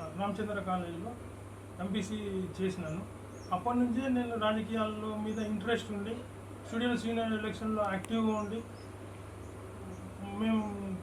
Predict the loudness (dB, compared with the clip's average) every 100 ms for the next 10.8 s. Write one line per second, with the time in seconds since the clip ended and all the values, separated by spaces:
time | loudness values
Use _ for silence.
0 | -6 -10 -8 -2 2 4 4 6 4 6
1 | 8 8 8 4 4 2 4 4 4 2
2 | -2 0 0 0 0 -2 -2 -2 0 0
3 | 0 -4 -6 -8 -10 -10 -10 -6 0 0
4 | 4 6 6 4 -6 -12 -12 -10 -8 0
5 | 4 4 4 2 2 2 0 -2 -6 -10
6 | -10 -10 -10 -12 -12 -10 -10 -6 2 4
7 | 6 4 4 4 2 -2 -8 -6 -2 0
8 | 4 4 4 4 2 4 6 6 4 0
9 | 2 0 0 0 0 2 0 2 2 2
10 | 2 0 2 2 2 2 0